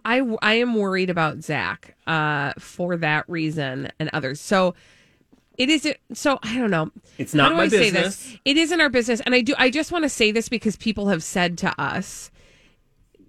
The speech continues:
Speaker 1: alcohol wasn't the drug
Speaker 2: His
Speaker 1: that
Speaker 2: drug of
Speaker 1: he,
Speaker 2: choice.
Speaker 1: he abused, right? So it wasn't his
Speaker 2: Yeah.
Speaker 1: drug of choice. So maybe it's not that big of a deal.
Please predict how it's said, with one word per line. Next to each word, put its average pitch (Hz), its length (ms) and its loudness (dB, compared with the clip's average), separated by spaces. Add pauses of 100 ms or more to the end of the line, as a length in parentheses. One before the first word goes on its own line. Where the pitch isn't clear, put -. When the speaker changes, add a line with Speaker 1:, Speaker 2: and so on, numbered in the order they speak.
Speaker 1:
alcohol 226 600 2
wasn't 180 760 0 (520)
the 175 180 -2
drug 160 520 0
Speaker 2:
His 98 140 0
Speaker 1:
that - 60 -10
Speaker 2:
drug 90 200 0
of 87 100 -2
Speaker 1:
he, - 60 -14
Speaker 2:
choice. 85 320 0
Speaker 1:
he 180 120 2
abused, 165 460 -2
right? 175 220 0
So 202 120 0
it 165 140 -2
wasn't 175 260 0
his 165 80 2
Speaker 2:
Yeah. 151 60 -2
Speaker 1:
drug 160 180 -2
of 147 80 -8
choice. - 480 -6 (380)
So 190 680 2 (680)
maybe 190 340 0
it's 185 140 -4
not 165 220 -2
that 160 180 -4
big 156 140 -4
of 143 60 -4
a 151 60 -2
deal. 151 460 -8